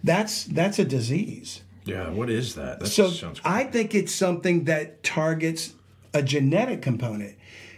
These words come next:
Speaker 1: In other words, the mark was taken by these men and they changed, and this vial pours out a disease that attacks a certain genome. Because a, a, a virus is nonspecific.
Speaker 2: Yeah.
Speaker 1: Anybody can get a cold. I don't care what ethnicity you are.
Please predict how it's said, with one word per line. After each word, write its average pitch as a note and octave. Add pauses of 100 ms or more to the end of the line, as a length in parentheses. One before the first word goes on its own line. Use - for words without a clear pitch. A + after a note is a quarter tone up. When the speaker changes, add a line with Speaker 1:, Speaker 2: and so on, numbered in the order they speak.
(120)
Speaker 1:
In F3+
other A3
words, D#3 (100)
the E3
mark G3+
was D#3+
taken D#3+
by D3
these C#3
men D3
and D3+
they D3
changed, C#3 (280)
and F3+
this G#3
vial F#3
pours D#3+
out D#3
a C#3
disease C#3+
that D3+
attacks D#3+
a D3+
certain D#3
genome. B2+ (360)
Because B3
a, G3+ (300)
a, F3
a -
virus A#3+
is D3
nonspecific. D3
Speaker 2:
Yeah. F2 (160)
Speaker 1:
Anybody C4+
can D#3
get D3+
a B2
cold. D#3 (380)
I A3+
don't B3+
care G3
what D#3 (1160)
ethnicity D#3+
you B2+
are. -